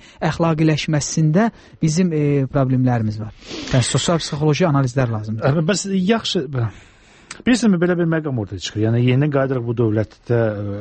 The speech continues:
Speaker 2: vətəndaşların özünü məmnun hiss etmək dərəcəsinə, m, və əxlaqına, yəni, birbaşa ünsiyyətdə olmaq. Bəs nədir onda əxlaqlı cəmiyyət?
Speaker 1: Ə, məndən soruşursa, şəxsən mənim üçün, ə, əxlaq, ə, azadlıqdır.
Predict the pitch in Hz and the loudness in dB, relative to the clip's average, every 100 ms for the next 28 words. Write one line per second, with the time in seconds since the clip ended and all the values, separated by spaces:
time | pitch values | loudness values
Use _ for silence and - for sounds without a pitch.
0 | 98 104 101 107 98 - 104 104 95 98 | -4 -2 0 0 0 0 2 2 2 2
1 | 101 101 98 101 101 - 95 107 95 90 | 2 2 2 2 0 -2 -2 0 0 -2
2 | 98 101 95 90 98 127 127 147 - - | -4 -4 -4 -2 -4 2 2 2 0 -10
3 | - - - _ 147 131 123 120 117 110 | -20 -20 -20 _ 2 4 4 4 2 0
4 | 113 127 104 120 101 - 92 82 95 92 | 0 -2 -2 -2 -4 -6 -8 -6 -2 -2
5 | 87 98 92 92 - 95 - 95 - 90 | -2 -4 -2 -2 -2 -2 -2 -4 -2 -4
6 | 82 - 135 - 202 220 139 117 92 98 | -6 -4 -2 2 2 0 -2 -2 -4 -6
7 | 87 95 85 85 76 73 - _ _ _ | -6 -6 -6 -8 -10 -14 -20 _ _ _
8 | _ _ - - _ _ _ _ 175 180 | _ _ -20 -20 _ _ _ _ 2 4
9 | 226 262 302 330 - 254 226 240 190 180 | 4 2 0 0 -2 -2 -2 -6 -6 -2
10 | 277 - 254 220 214 226 254 220 - 190 | -2 0 0 2 2 2 0 -2 -2 0
11 | 233 202 _ _ _ 175 180 170 170 165 | 0 -2 _ _ _ -2 0 2 2 0
12 | 180 175 - 196 220 196 - _ _ - | -2 -2 -2 -2 -2 -4 -14 _ _ -6
13 | 165 160 156 - 175 151 180 - 180 - | -2 -2 -2 -2 -2 0 -4 -2 -4 -4
14 | 117 | -12